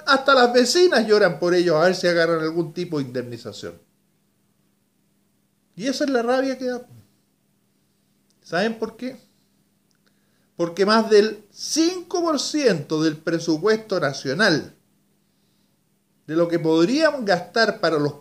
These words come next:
pobres, por ejemplo, en este país, el cinco por ciento se va en indemnizaciones y regalías para todos aquellos que andan llorando.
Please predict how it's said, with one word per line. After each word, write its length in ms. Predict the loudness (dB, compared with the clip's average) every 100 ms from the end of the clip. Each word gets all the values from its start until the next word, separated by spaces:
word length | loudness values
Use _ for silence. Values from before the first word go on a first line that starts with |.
| -10
pobres, 400 | -4 0 2 0
por 120 | -2 -6
ejemplo, 360 | -6 -8 -8
en 80 | -14
este 180 | -12 -6
país, 240 | -6 -6 -12 _ _ _ _ _ _ _ _ _
el 180 | -4 -4
cinco 680 | -4 -2 0 0 -2 -8 -2
por 200 | -2 -2
ciento 720 | -2 -2 -2 -6 -12 -14 -16 _ _ _ _ _ _ _
se 220 | -4 2
va 300 | 4 4 2 0
en 140 | 0
indemnizaciones 1300 | 0 0 0 0 -2 -2 -2 -2 -2 -2 0 -2 -4
y 140 | -6 -2
regalías 960 | 0 2 4 4 2 2 2 -2 -12 _ _ _ _ -2
para 280 | 2 2 2
todos 380 | 2 4 6 4
aquellos 340 | 2 2 2
que 120 | 4
andan 320 | 2 2 -4
llorando. 760 | 4 6 6 2 -2 -2 -4